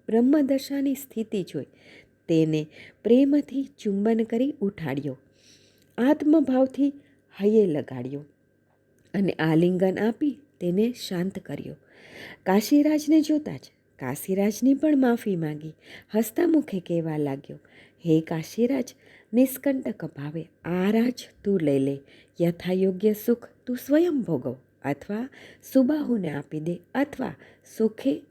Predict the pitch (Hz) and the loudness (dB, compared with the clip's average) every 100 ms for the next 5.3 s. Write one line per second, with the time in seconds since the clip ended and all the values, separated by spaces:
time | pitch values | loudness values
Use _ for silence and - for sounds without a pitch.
0 | _ 190 180 185 233 226 196 190 202 208 | _ -2 0 2 0 0 0 -2 -2 -2
1 | 151 131 - - - - 247 - 277 - | -2 -4 -10 -20 -10 -4 -4 -2 -4 -2
2 | 247 269 277 277 180 156 147 139 135 135 | 0 2 2 0 2 0 0 -4 -4 -6
3 | 131 _ _ _ _ 160 165 160 170 180 | -10 _ _ _ _ -2 0 2 0 0
4 | 214 247 - 247 285 269 - - 147 143 | -2 -4 0 2 4 2 0 -8 -8 -6
5 | 139 - | -8 -12